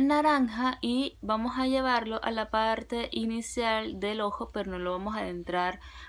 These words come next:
por completo, sino que vamos a llevarlo un poco hacia adelante. Pero el pincel, eh, cargado suavemente, no le vamos a ejercer mucha, mucha presión.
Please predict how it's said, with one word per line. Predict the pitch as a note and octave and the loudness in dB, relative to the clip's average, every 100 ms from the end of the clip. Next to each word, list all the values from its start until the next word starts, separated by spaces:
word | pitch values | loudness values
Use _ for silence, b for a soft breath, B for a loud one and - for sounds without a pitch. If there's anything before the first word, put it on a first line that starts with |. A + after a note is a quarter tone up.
| B - | B -2
por | G#3+ A3 A3 | 0 0 -2
completo, | G#3+ G3 - - - - - - | -4 -4 -6 -6 -10 -16 -18 -18
sino | - G#3+ G#3 | -12 -10 -8
que | A3 A#3 - - - - - | -8 -8 -10 -16 -20 -20 -10
vamos | G#3+ A3 | -8 -6
a | A3 | -4
llevarlo | G3 F#3 G3 | -4 -4 -6
un | - G#3 | -6 -8
poco | - A3 G#3+ G#3+ G#3+ - - - | -10 -8 -2 -2 -2 -6 -8 -6
hacia | - - G#3+ | -8 -8 -8
adelante. | G3+ F#3+ - - - - B B B B B B B B - | -6 -6 -8 -12 -16 -18 B B B B B B B B -10
Pero | A#3+ A#3+ | -6 -6
el | |
pincel, | - B3 A#3+ - B3 A#3 A#3 B3+ | -4 -4 -4 -6 -6 -6 -8 -10
eh, | A3 G#3+ G#3+ | -10 -10 -8
cargado | - G3+ G3+ G#3 A3 | -6 -6 -4 -4 -6
suavemente, | A3 A#3+ A#3+ A#3+ A#3+ A#3+ A#3 A3 F#3+ F3+ F3 - F3+ F3+ - | -8 -6 -6 -4 -4 -4 -6 -8 -8 -8 -12 -12 -14 -14 -12
no | G#3 | -8
le | G#3 | -6
vamos | A3 A#3+ | -4 -4
a | A#3 G#3 | -6 -6
ejercer | F#3+ - G3+ - | -10 -8 -8 -8
mucha, | G#3+ G#3+ A3 G#3+ - A3 | -8 -8 -8 -8 -10 -10
mucha | - G3 - - | -10 -10 -12 -14
presión. | - G2+ - - | -14 -14 -16 -18